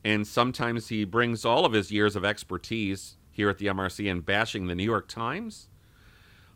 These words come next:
Of late, he's been watchdogging Christiane Amanpour.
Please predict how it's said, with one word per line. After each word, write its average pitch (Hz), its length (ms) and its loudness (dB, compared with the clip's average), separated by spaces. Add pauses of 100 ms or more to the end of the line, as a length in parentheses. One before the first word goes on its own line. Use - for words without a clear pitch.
(120)
Of 131 180 6
late, 160 420 6
he's 156 200 -2
been 127 240 4
watchdogging 131 1040 4
Christiane 135 1000 0
Amanpour. 117 1080 -2